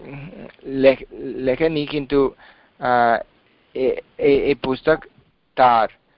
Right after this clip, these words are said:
तो लिखितपुस्तकं यस्य सः श्यामः गृहं गच्छति।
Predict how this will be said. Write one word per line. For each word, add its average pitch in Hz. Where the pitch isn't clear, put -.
तो 151
लिखितपुस्तकं 165
यस्य 160
सः 139
श्यामः 131
गृहं 123
गच्छति। 110